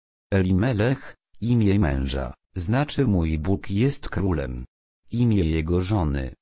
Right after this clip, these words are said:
Noemi, ma znaczyć upodobanie Jehowy. Oni mieli dwóch synów, Machalona, chorowity,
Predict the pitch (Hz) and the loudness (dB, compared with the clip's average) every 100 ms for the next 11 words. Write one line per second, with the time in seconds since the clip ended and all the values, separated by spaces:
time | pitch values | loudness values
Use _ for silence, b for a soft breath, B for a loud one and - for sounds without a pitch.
0 | - 98 87 87 85 69 62 60 _ - | -4 0 2 2 -2 -4 -8 -12 _ -8
1 | 92 95 82 71 101 98 - 98 - 113 | 0 2 2 0 2 2 -2 -6 -4 -6
2 | 104 98 82 80 104 110 92 82 95 - | -2 0 0 0 0 0 0 0 -2 -2
3 | - - 60 55 - _ _ _ - 135 | -4 -4 -6 -10 -14 _ _ _ -2 0
4 | 139 127 120 92 92 82 76 87 92 82 | 2 2 4 4 2 0 -2 -2 -2 -2
5 | - 95 73 65 60 - - - _ 85 | -2 -2 0 -2 -4 -8 -14 -18 _ -2
6 | 90 80 87 110 123 101 101 - _ - | -2 -2 0 0 2 2 0 -4 _ -8
7 | - 104 92 90 - - 80 | 0 2 2 0 -2 0 -2